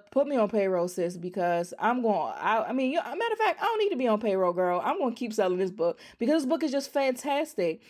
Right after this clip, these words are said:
But the, and it talks about, uh, uh, crafting a prayer strategy. But the strategy that she talks about is when you pray that you need to cover these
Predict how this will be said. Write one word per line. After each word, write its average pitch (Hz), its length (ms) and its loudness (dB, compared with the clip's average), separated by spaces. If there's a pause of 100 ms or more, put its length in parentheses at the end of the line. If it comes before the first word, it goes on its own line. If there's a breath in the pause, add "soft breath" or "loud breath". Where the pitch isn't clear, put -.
(220 loud breath)
But 254 220 2
the, 262 260 -6
and 254 120 4
it 220 140 -2
talks - 320 -2
about, 226 480 0
uh, 196 220 -2
uh, 190 200 -2
crafting 240 480 -2
a 190 40 -2
prayer 240 360 0
strategy. 185 720 -6 (300 loud breath)
But 240 160 2
the 226 100 2
strategy 240 880 -2 (360)
that 226 160 0
she 247 160 -4
talks 247 380 0
about 202 340 2
is 190 140 0
when 214 180 0
you 254 120 -4
pray 214 340 2
that 185 180 -2
you 220 80 -2
need 220 140 -2
to 208 80 0
cover 202 280 -2
these 190 320 -6